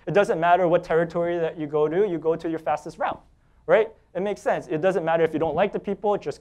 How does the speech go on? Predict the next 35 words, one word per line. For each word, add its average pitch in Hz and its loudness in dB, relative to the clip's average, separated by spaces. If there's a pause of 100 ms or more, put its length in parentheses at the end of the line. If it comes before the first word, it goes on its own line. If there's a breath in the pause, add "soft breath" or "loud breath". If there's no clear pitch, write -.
move 135 -6
forward, 208 4 (260 soft breath)
just 143 -6
press 214 4
forward, 202 2
get 180 2
to 190 -8
where 175 0
you 170 0
need 156 -6
to 147 -10
be. 123 -6 (420)
But 196 6
there's 214 4
actually 277 0
more 190 2
to 196 -4
the 165 -6
story, 151 -2 (160)
uh, 131 0
than 139 -2
meets 151 -10
the - -8
eye. 113 -4
It's 147 -4
not 240 0
just 185 -6
about 143 -4
distance - -10 (580)
that 151 4
he's 143 -6
trying 170 -8
to 135 -8
cut 151 -4
through. 117 -16